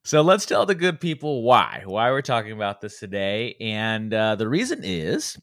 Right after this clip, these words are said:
Eternal Sunshine of the Spotless Mind helped to evolve the genre of art house film surrealism. So it's not just surreal, it also includes aspects of psychology, existentialism,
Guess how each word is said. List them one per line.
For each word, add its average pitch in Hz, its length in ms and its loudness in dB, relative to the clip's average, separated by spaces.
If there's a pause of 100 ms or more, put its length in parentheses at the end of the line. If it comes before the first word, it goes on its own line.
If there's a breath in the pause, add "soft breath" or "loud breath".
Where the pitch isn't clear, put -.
Eternal 104 340 -6
Sunshine 92 640 -10
of 82 140 -14
the 87 60 -14
Spotless - 520 -12
Mind 85 380 -10
helped - 400 -2
to 123 320 -6
evolve 135 840 2
the 95 160 -6
genre 87 460 -4
of 85 160 -6
art 87 200 -6
house 85 260 -6
film 95 400 -6 (100)
surrealism. 147 600 0 (480 loud breath)
So 156 260 4
it's 170 100 0
not 254 200 4
just - 260 0
surreal, 190 480 4 (340)
it 143 180 0 (380)
also 339 360 -2
includes 214 760 -6
aspects 175 560 -2
of 180 200 -2 (180)
psychology, 208 720 -2 (100)
existentialism, 131 920 -2